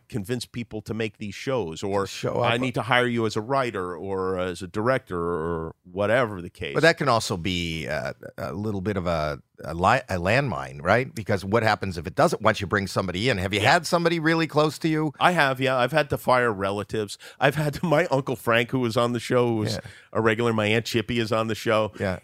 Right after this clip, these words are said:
Speaker 1: He, I, there are a number of times where I had to, like, threaten to fire him, or he quit in anger and I had to get him back. And I was like, "What a weird thing this is to have your uncle, like, you know, the guy who, like, y-, you know, drove you to the airport or took you to the,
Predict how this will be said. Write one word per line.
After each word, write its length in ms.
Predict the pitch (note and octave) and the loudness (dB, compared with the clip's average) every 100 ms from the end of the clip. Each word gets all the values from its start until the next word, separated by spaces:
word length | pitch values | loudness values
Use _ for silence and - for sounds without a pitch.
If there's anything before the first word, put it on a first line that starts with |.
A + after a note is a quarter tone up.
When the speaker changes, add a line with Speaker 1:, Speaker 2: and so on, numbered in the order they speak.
| - | -6
Speaker 1:
He, 300 | - D#3 F3 | 2 2 4
I, 240 | B2+ D3+ | 4 4
there 200 | C#3+ E3 | 4 4
are 180 | G#3 F#3 | 4 4
a 160 | C#3 C#3 | 2 2
number 480 | C3+ D#3 F#3+ F#3 E3+ | 4 4 4 4 2
of 140 | C3+ | 2
times 440 | C#3 E3+ D#3+ A2+ | 0 2 2 -2
where 400 | A2+ A2+ A#2 A#2 B2 | -2 2 4 4 4
I 100 | C3+ | 2
had 160 | C#3+ C3+ | 2 0
to, 60 | |
like, 220 | A#2 A#2 - | -2 -4 -6
threaten 680 | - A#2 A#2 C#3 D3 C#3 | -8 -2 2 2 0 -4
to 120 | C3+ B2 | -4 -8
fire 540 | - A#2 C3+ C#3 C#3 | 0 2 4 4 2
him, 260 | C3+ C#3 B2+ | 2 2 2
or 140 | A#2 | 0
he 160 | A2 B2 | 0 -6
quit 420 | - - C#3+ D3+ | -8 0 2 2
in 160 | B2 B2 | -2 -2
anger 420 | A#2 B2+ C3+ C3 B2 | 0 0 2 2 2
and 80 | A#2 | 2
I 60 | |
had 120 | A#2+ A2 | 0 -2
to 60 | |
get 180 | G#2+ B2+ | -4 0
him 160 | A#2 A2 - - _ _ - | 0 -2 -8 -20 _ _ 2
back. 340 | C#3+ C#3+ C#3+ | 4 4 2
And 140 | D3+ C#3+ | 0 -2
I 20 | |
was 140 | B2+ | 0
like, 180 | C3+ B2+ | -2 -2
"What 260 | C3 G#4 G#4 | 0 2 2
a 60 | |
weird 480 | B3+ C#3 B3+ G4+ F4 | 0 -4 2 4 4
thing 380 | - - C4 A3+ | 0 -2 -2 0
this 260 | F#3+ F3 - | 0 0 0
is 280 | A3+ F#3+ - | 0 2 2
to 80 | |
have 160 | D#3 D#3+ | 2 2
your 220 | D#3 E3 | 2 2
uncle, 420 | C#3 F3 F3 D#3+ C3 | 2 0 0 0 2
like, 260 | C3 B2 - - - | 0 -4 -12 -16 -4
you 100 | F3 | 0
know, 60 | F#3 | 2
the 140 | D3+ | 2
guy 320 | D#3+ E3+ F#3 | 2 4 4
who, 120 | E3+ | 2
like, 280 | D#3 C#3 C3+ C3 | 0 -2 -4 -8
y-, 60 | |
you 180 | C#3 C#3 | -4 -2
know, 120 | C3+ | -2
drove 360 | A2+ C#3 F3+ E3 | -2 2 2 2
you 100 | D3 | 0
to 120 | C#3 | 0
the 160 | B2 C#3+ | 0 2
airport 600 | F#3+ E3+ - C#3 B2+ A2 | 2 0 -2 0 0 0
or 80 | A#2 | -2
took 260 | - D#3 | -2 -2
you 80 | D#3+ | 0
to 80 | C3+ | 0
the, 260 | A#2 A2+ | 0 -4